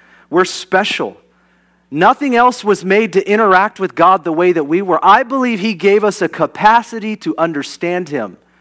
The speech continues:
at least in a limited fashion. The Psalms talk about when God spoke, like, stars were framed.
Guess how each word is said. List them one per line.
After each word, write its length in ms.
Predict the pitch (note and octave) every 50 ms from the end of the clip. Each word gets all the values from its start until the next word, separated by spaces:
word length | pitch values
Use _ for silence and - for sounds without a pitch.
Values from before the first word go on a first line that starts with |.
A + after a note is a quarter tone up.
| _ _ _ _ _ _ _ _
at 140 | - E3 E3
least 320 | F3 G3 G#3 G3 - -
in 80 | F#3 E3+
a 60 | D#3+
limited 440 | D#3 D#3+ E3 E3+ E3 D#3 - D3 C3+
fashion. 580 | - - D3+ D3 D#3 D#3+ - - B2+ G#2 - _ _ - - - - - - _ _ - _ _ - - - _ _ _ _ _ _ _ _ _ _ _
The 200 | - C#3+ D#3+ G3
Psalms 480 | - - - B3 B3 C4+ C#4 B3+ - -
talk 260 | - G#3+ G3+ G3 -
about 260 | G#3 E3+ F#3+ F3 F3
when 140 | E3 E3+ D#3+
God 300 | C#3+ F#3 G3 G3 - -
spoke, 720 | - - - - - - _ F#3+ G3 F#3+ D#3 B2 A2+ - - _ _ _ _ _
like, 160 | D3+ D3+ D3+
stars 680 | - - - - - - F#3+ G3 G3+ G#3 G3+ F3 D3+ C#3+
were 140 | C#3+ D3 C#3
framed. 720 | - - - - D#3 D3+ C#3+ B2+ A2 G2 F2+ - - -